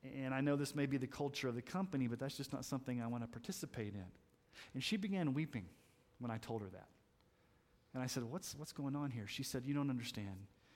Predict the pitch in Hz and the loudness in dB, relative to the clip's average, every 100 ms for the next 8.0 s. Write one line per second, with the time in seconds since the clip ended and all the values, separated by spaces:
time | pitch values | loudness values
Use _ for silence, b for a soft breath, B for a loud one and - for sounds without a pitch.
0 | B - 123 127 - 135 139 139 135 113 | B -6 -2 -2 0 0 4 2 2 -2
1 | - 160 156 - 127 127 123 123 - 120 | 0 0 -2 -4 -4 -2 0 0 0 0
2 | 113 113 147 147 - 147 147 - 127 123 | 0 2 0 0 0 2 2 -2 -2 0
3 | 127 120 120 - B B B 123 117 110 | 0 0 -4 -12 B B B 0 0 -2
4 | - - - 156 147 143 131 135 147 139 | -8 -16 0 4 6 6 4 2 0 2
5 | 151 - - - - B B B B B | 0 0 -4 -8 -14 B B B B B
6 | 131 135 147 170 180 - - 139 135 131 | 0 2 4 6 4 2 -2 0 4 4
7 | 151 160 - 175 156 147 151 156 151 151 | 4 4 2 2 4 4 6 6 4 4